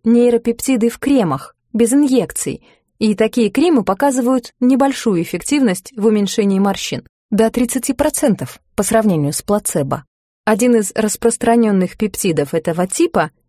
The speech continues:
син-аке, который входит в состав одноименной линейки косметики Secret Key.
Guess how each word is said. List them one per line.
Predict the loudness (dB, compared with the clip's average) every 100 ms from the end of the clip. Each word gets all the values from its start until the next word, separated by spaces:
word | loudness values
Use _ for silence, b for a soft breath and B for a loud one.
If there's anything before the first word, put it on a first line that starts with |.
| _
син-аке, | -4 0 0 0 -4 -2 -2 -2 _
который | -2 2 2
входит | 2 0 0 -2
в | -2
состав | -2 0 0 0 0
одноименной | 2 4 4 2 2 2
линейки | 2 2 0 -2
косметики | -4 0 0 0 -4 -4 -6 -8
Secret | -6 -2 0 -2 -4
Key. | -8 -10